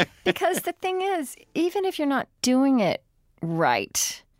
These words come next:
Speaker 2: it is instant. There is this transformative thing. And what I mean is, and you know what I'm saying, is, like, it stays with you, even if it didn't feel like a particularly successful.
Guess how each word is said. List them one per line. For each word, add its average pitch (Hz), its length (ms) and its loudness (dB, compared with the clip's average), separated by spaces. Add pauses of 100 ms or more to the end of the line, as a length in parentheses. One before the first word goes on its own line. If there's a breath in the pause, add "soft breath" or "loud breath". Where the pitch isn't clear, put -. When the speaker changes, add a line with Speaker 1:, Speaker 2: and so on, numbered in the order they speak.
(360)
Speaker 2:
it 254 100 -2
is 330 380 0
instant. 247 520 -2
There 262 300 0
is 262 260 -4
this 320 200 -6
transformative 214 720 -2
thing. 208 240 -4
And 254 120 2
what 262 140 2
I 254 60 2
mean 262 260 4
is, 196 140 2
and 202 140 2
you 208 80 2
know 202 120 4
what 208 100 4
I'm 190 80 0
saying, 254 240 0
is, 226 120 -2
like, 190 180 -4
it - 160 -2
stays 208 640 -2
with 220 380 -4
you, 170 360 -4
even 226 260 0
if 233 140 -4
it 214 120 -4
didn't 226 300 -2
feel 214 360 -2
like 175 220 0
a 160 40 -6
particularly 208 600 -4
successful. 185 800 -4